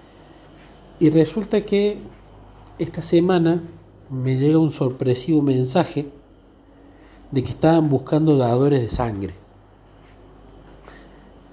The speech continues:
Y los dadores de sangre eran para él, para Nico. La cuestión es que este viernes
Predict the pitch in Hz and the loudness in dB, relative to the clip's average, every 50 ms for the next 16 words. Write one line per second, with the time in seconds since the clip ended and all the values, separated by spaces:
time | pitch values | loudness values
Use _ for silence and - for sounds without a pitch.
0 | - - - - - - - - - 185 160 156 147 143 135 131 123 123 135 - | -20 -20 -20 -20 -20 -20 -18 -6 0 2 4 4 4 4 2 2 0 -2 -4 -8
1 | - - - - - - - _ _ _ _ - - - - - - - 156 135 | -14 -20 -20 -20 -20 -20 -20 _ _ _ _ -20 -20 -20 -20 -20 -10 -6 -4 -2
2 | 123 120 131 127 127 139 156 160 160 160 160 143 - - 160 160 170 180 180 170 | 0 2 4 4 4 4 4 2 2 0 -2 -2 -2 -2 -2 -2 -2 -2 -2 0
3 | 160 143 143 143 156 156 165 180 185 - - - _ _ _ _ _ _ _ - | 0 2 2 2 2 0 -2 -4 -8 -12 -18 -20 _ _ _ _ _ _ _ -10
4 | - 117 104 110 117 135 135 123 - - - - - - - - - - - - | -8 -6 -4 -2 -2 -2 -2 -2 -4 -8 -12 -20 -20 -20 -20 -20 -20 -20 -20 -14
5 | - 98 92 87 98 113 110 - - - - - - - - - - - - - | -10 -8 -6 -4 -4 -4 -6 -6 -8 -16 -18 -20 -20 -20 -20 -20 -20 -20 -20 -20
6 | - - - - - - - - - - - - - - - - - - - - | -20 -20 -20 -20 -20 -20 -20 -20 -20 -20 -20 -20 -20 -20 -20 -20 -20 -20 -20 -20
7 | - - - - - - - - - - - - - - - - - 127 113 - | -20 -20 -20 -20 -20 -20 -20 -20 -20 -20 -20 -20 -20 -20 -18 -8 -4 -2 -2 0
8 | - 139 127 - - 190 208 202 180 - - 165 147 143 135 143 - - - - | 2 0 0 0 0 0 0 0 -2 -2 0 2 2 4 2 2 -2 -6 -8 -8
9 | - - 165 147 147 160 180 196 190 175 170 170 196 190 - - - | -4 -2 0 2 2 2 2 0 0 -2 -2 -4 -6 -6 -10 -16 -20